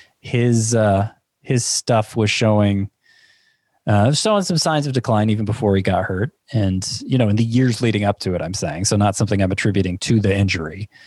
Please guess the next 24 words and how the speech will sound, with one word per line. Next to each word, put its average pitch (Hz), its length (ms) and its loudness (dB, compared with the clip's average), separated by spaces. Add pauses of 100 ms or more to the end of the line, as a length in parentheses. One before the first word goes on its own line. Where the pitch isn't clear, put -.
(500)
Uh, 107 160 -2
when, 127 220 0
when 120 160 0
Severino 120 480 2
and 104 100 2
Sale, 95 560 -2 (140)
um, 90 320 -4 (400)
you 135 80 0
know, 101 80 4
we 104 80 4
at 107 80 0
least, - 420 -2 (160)
we, 143 80 2
we 160 160 2
were 175 120 4
still 143 200 0
regarding 107 400 2
them 95 140 -2
as 90 100 -4
aces, 95 380 -2
more 90 160 -2
or 87 80 -2
less. - 360 0 (640)
I'm 240 200 0